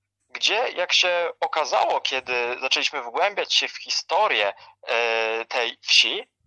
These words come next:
miała miejsce jedna z większych bitew już w czerwcu tysiąc dziewięćset dziewiętnastego roku, czyli po oficjalnym zakończeniu powstania, ale w czasie, kiedy jeszcze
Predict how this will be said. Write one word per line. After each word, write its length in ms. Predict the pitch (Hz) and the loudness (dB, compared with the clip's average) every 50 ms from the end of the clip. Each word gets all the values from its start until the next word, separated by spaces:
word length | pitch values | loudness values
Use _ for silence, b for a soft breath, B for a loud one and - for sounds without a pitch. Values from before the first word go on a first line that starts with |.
| _ _ | _ _
miała 220 | 139 160 180 190 196 | -2 0 2 2 2
miejsce 440 | 180 185 196 202 - - 208 202 | 0 -2 -2 -2 -2 -2 -4 -4
jedna 380 | 180 160 190 202 196 - 233 220 | -2 -2 -4 -4 -2 -2 -2 -2
z 100 | - 185 | -2 -6
większych 640 | 151 156 185 208 220 - - 214 214 160 131 120 131 | -6 -6 -6 -2 2 4 4 4 2 -2 -6 -12 _
bitew 380 | 196 226 - - 117 110 - | -10 -10 -6 -2 -2 -2 -2
już 140 | - - - | -2 -2 -2
w 100 | - - | -2 -2
czerwcu 380 | - 185 196 220 - - - 123 | -2 -2 -2 -2 -2 -4 -6 -4
tysiąc 340 | - - - 135 123 113 - | 0 0 0 0 0 -4 -4
dziewięćset 420 | 120 123 127 143 135 - 135 - | -4 -2 -2 -2 -4 -6 -10 -8
dziewiętnastego 800 | - 120 113 135 - _ 131 127 - - - 123 113 127 123 117 | -8 -6 -6 -6 -4 _ -4 -4 -4 -4 -6 -4 -2 -2 -2 0
roku, 280 | 113 110 - - 131 | 0 -2 -2 -6 -6
czyli 360 | - - 165 143 143 143 143 B B B B B B _ _ | -6 -4 -4 -4 -6 -8 -10 B B B B B B _ _
po 240 | _ 180 220 220 - | _ -2 0 0 2
oficjalnym 640 | - 170 - 143 - - 165 165 160 160 156 151 143 | 0 -2 -2 -6 -8 -2 0 0 0 0 -4 -8 -4
zakończeniu 580 | 135 139 - - 135 131 - - 135 131 135 - | -4 -4 -2 -2 -4 -4 -2 -4 -4 -6 -8 -8
powstania, 580 | - 131 - - - - 117 120 151 196 190 | -8 -4 -4 -2 0 2 2 2 2 2 2
ale 220 | - 180 180 190 180 | 2 2 0 0 -6
w 80 | - | -6
czasie, 340 | - - 180 220 - - 196 | -2 0 0 2 2 0 -2
kiedy 320 | - - 202 185 - 180 | -2 -4 -8 -8 -8 -8
jeszcze 440 | 180 185 202 196 - - - 196 190 | -4 -2 0 0 2 2 2 -2 -2